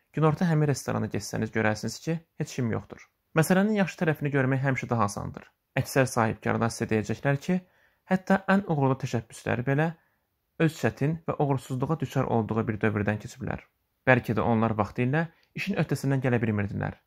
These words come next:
və beləliklə deyərdim ki, əgər sizin biznes ideyanız varsa, masaya unikal şəkildə nə gətirəcəyinizi düşünün. Bəlkə də bu, heç kimin əvvəllər düşünmədiyi bir fikirdir.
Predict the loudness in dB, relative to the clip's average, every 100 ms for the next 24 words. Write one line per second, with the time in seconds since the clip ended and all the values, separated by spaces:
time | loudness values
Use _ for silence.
0 | _ -6 0 2 2 0 -2 0 2 2
1 | 0 -2 -4 -4 _ _ _ _ -2 2
2 | 2 0 -2 -2 0 -2 -4 -6 0 0
3 | 0 -2 0 0 0 -4 -4 -6 _ _
4 | -4 -2 0 0 2 2 2 0 0 0
5 | 2 2 0 -2 0 0 -2 -6 -10 -10
6 | -12 -4 4 4 4 0 2 2 0 -2
7 | _ -6 -6 -2 0 2 2 2 2 2
8 | 0 -2 -2 -2 0 0 0 -2 -4 -8
9 | -6 -8